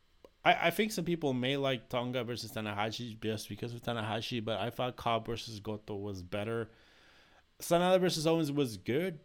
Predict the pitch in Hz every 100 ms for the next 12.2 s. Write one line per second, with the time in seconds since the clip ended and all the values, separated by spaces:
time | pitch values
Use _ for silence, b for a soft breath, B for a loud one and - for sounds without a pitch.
0 | - 123 123 120 135 113 117 - 123 123
1 | - 131 123 117 104 104 107 101 - 113
2 | 110 107 - 117 123 127 131 - - 139
3 | 143 151 - 143 143 131 139 139 143 127
4 | 117 110 117 110 107 104 95 - - -
5 | _ _ _ - - - - - - 170
6 | 123 117 123 120 - B B B B B
7 | _ - 156 190 180 165 143 120 120 127
8 | 143 139 135 - _ _ _ _ _ 113
9 | 113 104 92 - - - - 123 - 131
10 | 127 120 123 123 110 113 113 107 104 104
11 | - 113 107 101 95 101 90 107 104 95
12 | -